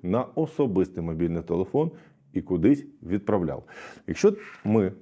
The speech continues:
беремо постанову Кабінету Міністрів чотирнадцять п'ятдесят шість, ми дивимось, то дійсно чітко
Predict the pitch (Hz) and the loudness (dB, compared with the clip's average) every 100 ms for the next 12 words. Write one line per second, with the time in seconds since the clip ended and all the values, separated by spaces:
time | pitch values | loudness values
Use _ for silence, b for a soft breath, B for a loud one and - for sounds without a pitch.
0 | _ - 82 85 151 147 90 92 - _ | _ -8 0 4 4 4 0 -6 -16 _
1 | 226 226 156 196 175 107 113 135 123 104 | 0 0 2 2 2 0 0 0 0 2
2 | 87 - 80 - 107 160 170 131 113 104 | 0 -4 -8 -4 -2 -2 -2 -4 -4 -2
3 | 98 - 143 - 85 - 98 143 131 104 | -2 -2 -4 -2 -6 -4 0 4 4 4
4 | 127 139 B B B 110 87 90 156 160 | 0 -4 B B B -2 0 2 2 0
5 | 107 - - - 170 175 127 | -4 -6 -6 0 0 2 -4